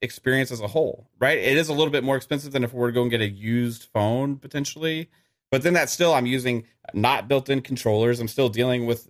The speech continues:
buying a, the Kishi on top of the phone, on top of that, right? Or whatever. So for me, it's like, okay, this device, I get, uh, access to a lot of the things I already do.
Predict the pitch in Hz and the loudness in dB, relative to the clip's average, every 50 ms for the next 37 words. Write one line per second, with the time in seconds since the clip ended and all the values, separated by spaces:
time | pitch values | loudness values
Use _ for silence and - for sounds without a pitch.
0 | _ - - 95 104 110 123 135 139 131 127 110 95 - _ _ _ 104 107 - | _ -18 -16 -10 -4 0 0 2 2 2 2 0 0 -2 _ _ _ -8 -8 -4
1 | - 202 240 - - - 131 120 117 107 - 165 202 190 - 120 101 - - 101 | -2 0 0 0 2 0 0 0 0 0 0 0 0 0 -2 -4 -8 -6 -8 -8
2 | 92 92 95 117 139 170 165 _ _ _ _ _ _ _ _ _ _ _ _ - | -8 -6 -8 -10 -10 -12 -14 _ _ _ _ _ _ _ _ _ _ _ _ -6
3 | - - 127 123 - 165 180 185 175 113 104 107 131 135 113 127 131 147 160 147 | -2 0 0 2 2 2 0 0 0 2 2 2 2 2 2 2 2 4 2 2
4 | 127 123 123 123 117 110 107 113 123 139 147 170 165 127 120 123 - - 135 127 | 2 2 2 2 0 0 -2 0 2 2 2 2 2 0 -2 -2 -2 0 0 0
5 | 123 117 - 135 139 175 226 226 180 151 - - 139 127 123 - - 180 - - | 0 0 0 2 2 4 4 2 2 0 0 2 2 2 2 0 -2 -2 0 2
6 | 110 113 127 147 - _ _ _ _ _ _ _ _ _ - 151 165 160 - 143 | 2 2 2 0 -4 _ _ _ _ _ _ _ _ _ 0 0 0 0 0 0
7 | 123 127 131 139 151 170 - - - - - 120 127 120 127 135 131 120 - - | 2 2 2 2 2 0 -2 -8 -6 -2 0 0 0 2 0 0 0 0 -2 -6
8 | _ _ _ _ _ _ _ _ _ _ _ _ _ _ _ _ - 113 110 107 | _ _ _ _ _ _ _ _ _ _ _ _ _ _ _ _ 0 2 2 4
9 | 107 104 98 - - - 120 131 131 - 156 135 - - 131 117 110 113 123 135 | 4 4 2 0 0 0 0 0 0 -2 -6 -8 -4 -2 0 2 2 2 2 2
10 | 151 143 - 147 139 131 123 104 104 110 123 139 131 123 98 92 95 110 131 | 2 0 0 0 0 0 2 2 2 2 2 0 -2 -4 -4 -6 -6 -6 -8